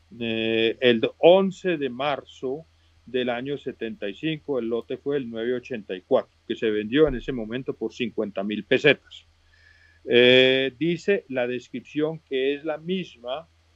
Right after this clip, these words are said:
que esta es la misma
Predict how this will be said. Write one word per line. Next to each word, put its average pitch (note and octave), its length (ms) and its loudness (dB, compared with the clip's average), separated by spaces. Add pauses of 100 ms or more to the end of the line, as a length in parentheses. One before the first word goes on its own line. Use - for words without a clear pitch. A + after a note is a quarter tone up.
(260)
que D#3+ 400 -2 (100)
esta C#3 580 -2
es D3+ 300 -2
la A2 140 -8
misma B2 680 -8